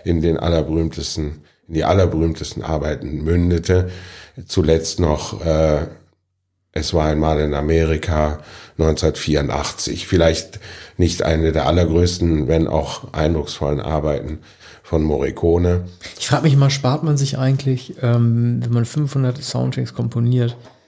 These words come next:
Speaker 2: spart man sich dann eigentlich bestimmte, hat man überhaupt den Luxus oder die Zeit, sich überhaupt bestimmte Moti-, äh, bestimmte Themen aufzusparen, bestimmte Melodien aufzusparen, wenn man das so quasi wie am Fließband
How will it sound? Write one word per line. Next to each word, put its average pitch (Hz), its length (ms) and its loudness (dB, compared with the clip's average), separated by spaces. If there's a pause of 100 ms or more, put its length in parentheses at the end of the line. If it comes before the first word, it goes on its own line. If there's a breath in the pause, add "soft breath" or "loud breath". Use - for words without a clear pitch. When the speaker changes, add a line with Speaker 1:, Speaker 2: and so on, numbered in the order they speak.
(340 loud breath)
Speaker 2:
spart 123 340 0
man 120 160 4
sich 120 160 -2
dann 120 160 -2
eigentlich 117 240 0
bestimmte, 120 580 -2 (120)
hat 135 160 -2
man 139 80 4
überhaupt 123 260 4
den 117 100 4
Luxus 131 720 0
oder 120 200 2
die 113 140 -2
Zeit, 127 420 -2
sich 120 220 -2 (440 loud breath)
überhaupt 117 280 4
bestimmte 120 340 -2
Moti-, 120 500 0
äh, 117 180 0 (280 loud breath)
bestimmte 131 460 0
Themen 127 360 2
aufzusparen, 131 800 0
bestimmte 127 260 0
Melodien 123 480 2
aufzusparen, 131 680 -2
wenn 120 80 2
man 120 140 4
das 120 180 0
so 127 100 -6
quasi 120 380 -2
wie 120 80 0
am 117 100 -2
Fließband 127 640 -2